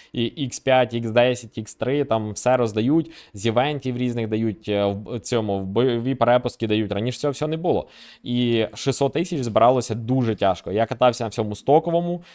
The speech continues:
і збирав чисто вільний досвід. Назбирав я шістсот тисяч, е, до Нового року,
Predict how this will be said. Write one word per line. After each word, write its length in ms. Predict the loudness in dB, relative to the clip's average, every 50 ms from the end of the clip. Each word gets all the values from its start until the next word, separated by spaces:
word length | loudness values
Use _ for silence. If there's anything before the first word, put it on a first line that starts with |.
| -20 _
і 140 | -2 0 0
збирав 500 | 0 2 2 4 6 6 6 4 4 0 -6
чисто 460 | -6 -2 0 0 0 0 -4 -6 -8
вільний 360 | -4 -4 -4 -4 -4 -4 -2
досвід. 360 | 0 0 0 0 -2 -6 -12 -14 _ -20 -20 -16 -6 -2
Назбирав 440 | 0 0 2 4 4 6 6 6
я 100 | 4 0
шістсот 340 | -2 -2 -6 -4 -2 -2 0
тисяч, 340 | 0 -2 -4 -4 -6 -10 -10 -8
е, 540 | -6 -4 -2 0 0 0 0 0 0 0 0
до 100 | 0 0
Нового 240 | 0 2 2 2
року, 300 | 4 4 2 0 -2 -8